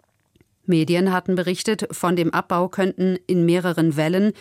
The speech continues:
insgesamt bis zu dreißigtausend Stellen betroffen sein. Amazon begründete den Stellenabbau unter anderem mit dem Einsatz von künstlicher Intelligenz.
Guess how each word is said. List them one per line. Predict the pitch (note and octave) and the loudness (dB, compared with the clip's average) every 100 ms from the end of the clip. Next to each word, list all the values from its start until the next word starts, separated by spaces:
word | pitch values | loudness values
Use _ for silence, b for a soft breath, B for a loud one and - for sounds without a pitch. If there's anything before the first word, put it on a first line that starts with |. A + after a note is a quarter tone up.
| B B B | B B B
insgesamt | F#3+ G3+ G3+ F3 F3 - | -4 -2 0 0 0 -2
bis | - F3 | -6 -6
zu | - G3 | -6 -6
dreißigtausend | F3 E3+ A3 - E3 E3 D3 C#3+ | -2 -2 -2 -2 -2 -2 -2 -2
Stellen | - D#3 C#3+ C#3+ | -2 -2 0 -2
betroffen | C#3 - C#3+ - C#3 | -4 -6 -6 -4 -4
sein. | C#3 C3+ D#3+ b b b b b - | -4 -6 -10 b b b b b -2
Amazon | F#3+ G#3 B3+ B3+ | 0 2 2 2
begründete | A#3 G3 G#3+ A#3 G#3 | 0 0 0 -2 -2
den | G3+ | -2
Stellenabbau | F#3 - F3 F#3+ G3 F3+ F#3+ F#3+ | -2 -2 0 0 -2 -4 -2 -2
unter | F3+ E3+ E3+ | -2 -2 -2
anderem | D#3 F#3 F#3+ F#3 | 0 0 0 0
mit | E3 E3+ | 0 0
dem | E3 D#3 | 0 0
Einsatz | D#3 E3+ F#3+ G3 G3 - | 0 0 0 -2 -4 -4
von | E3 D#3+ - | 0 0 0
künstlicher | G#3 G3 - E3 D#3+ | -2 -2 -4 -4 -2
Intelligenz. | D3 F#3 F3 F3 F3 C3+ - | -4 -4 -4 0 0 0 -4